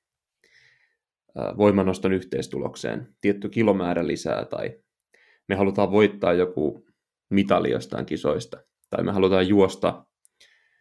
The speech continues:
sata metriä tiettyyn aikaan. Mut sitten tavallaan sen, ää, lopullisen mittatikun takana on tavallaan aika paljon muita muuttujia ja arvoja, mitä me voidaan mitata ja, ja mitkä voi kuvata sitä kehitystä pitkällä aikavälillä.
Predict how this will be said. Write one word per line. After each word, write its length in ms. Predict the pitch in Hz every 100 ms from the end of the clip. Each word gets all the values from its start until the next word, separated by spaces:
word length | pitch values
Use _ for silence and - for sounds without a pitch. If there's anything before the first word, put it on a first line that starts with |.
| _ _
sata 280 | - 95 92
metriä 340 | 87 - 73
tiettyyn 440 | - 101 - - 87
aikaan. 560 | 76 73 - - 123 - _ _ _
Mut 180 | 98 95
sitten 320 | 101 98 98
tavallaan 380 | 101 95 95 92
sen, 440 | 92 101 92 92 - _ _ _ _ _ _ _ _ - _ -
ää, 400 | 92 90 90 90 - - - - - -
lopullisen 840 | 113 123 127 107 101 95 92 90 _ _ _ _ _ _ _ _
mittatikun 680 | 98 107 104 98 98 - 92
takana 400 | 98 98 95 90
on 120 | 87
tavallaan 360 | 87 87 90 90
aika 160 | 92 92
paljon 360 | 107 104 95
muita 300 | 98 110 98
muuttujia 540 | 95 95 90 82 80 82
ja 100 | 80
arvoja, 560 | 87 92 87 69 - - _ _ _ -
mitä 180 | 90 90
me 120 | 87
voidaan 280 | 85 87 85
mitata 420 | 95 90 90 123 - _ _
ja, 220 | 101 82 -
ja 100 | 92
mitkä 320 | 101 101 98
voi 140 | 95
kuvata 380 | 92 120 107 92
sitä 160 | - -
kehitystä 460 | 98 101 98 -
pitkällä 400 | - 107 - 98
aikavälillä. 640 | 95 92 90 92 90 87